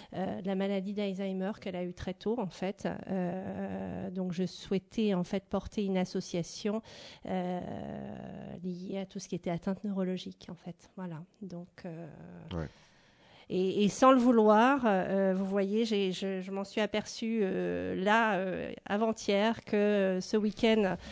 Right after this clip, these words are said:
Speaker 1: euh, ce sera aussi la fête des mères. Voilà. Donc,
Speaker 2: Ouais.
Speaker 1: je ne
Speaker 2: Donc,
Speaker 1: serai
Speaker 2: il y a
Speaker 1: pas avec mes
Speaker 2: ouais.
Speaker 1: enfants, mais,
Speaker 2: Tout est lié.
Speaker 1: euh, tout est
Speaker 2: Tout est
Speaker 1: lié.
Speaker 2: lié.
Speaker 1: Voilà.
Speaker 2: Et quelque part, c'est, c'est beau.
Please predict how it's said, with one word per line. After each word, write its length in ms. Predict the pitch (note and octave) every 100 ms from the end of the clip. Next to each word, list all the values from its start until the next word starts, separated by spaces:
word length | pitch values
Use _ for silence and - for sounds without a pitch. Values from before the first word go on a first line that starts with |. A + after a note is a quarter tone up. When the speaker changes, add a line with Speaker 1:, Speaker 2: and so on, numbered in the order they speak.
| - - -
Speaker 1:
euh, 120 | F#3+
ce 220 | F3+ - F#3+
sera 280 | - A3+ G#3
aussi 220 | - G#3+
la 100 | F#3
fête 180 | G#3+ F#3
des 100 | F3+
mères. 320 | E3+ - - -
Voilà. 260 | F3 E3+ F3 _ _
Donc, 160 | F#3+ F#3
Speaker 2:
Ouais. 60 | G3
Speaker 1:
je 60 |
ne 20 | G3+
Speaker 2:
Donc, 60 | F#3
Speaker 1:
serai 120 | G#3
Speaker 2:
il 80 | B3+
y 40 |
a 20 |
Speaker 1:
pas 60 | C#4+ D4+
avec 140 | D4
mes 140 | C4+ B3
Speaker 2:
ouais. 60 | C#4
Speaker 1:
enfants, 480 | - A#3 A3+ C#4+
mais, 460 | C4+ A#3 A#3+ B3+ C#4
Speaker 2:
Tout 40 | B3+
est 40 |
lié. 200 | A3+ A#3
Speaker 1:
euh, 40 | A3+
tout 260 | C4+ - A3+
est 40 |
Speaker 2:
Tout 120 | G#3
est 20 | -
Speaker 1:
lié. 100 | E3+
Speaker 2:
lié. 160 | D#2+ -
Speaker 1:
Voilà. 300 | G3 F3 E3+ _ _ _ _
Speaker 2:
Et 60 | -
quelque 260 | F#2 - E2
part, 200 | G#2+ -
c'est, 440 | F2+ E2 D#2+ D2+
c'est 140 | - D#2+
beau. 280 | F#2+ G2